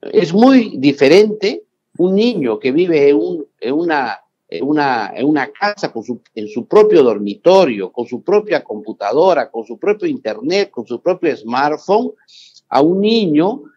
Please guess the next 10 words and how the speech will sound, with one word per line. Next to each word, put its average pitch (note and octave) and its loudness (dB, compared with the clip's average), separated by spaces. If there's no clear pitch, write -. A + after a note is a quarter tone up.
que C3 0
con C3+ 2
internet D3 2
muy E3 -2
bueno F3 0
de C3 0
doscientos F3 -2
gigas F3 -2
que A2 -4
descarga, G3 -2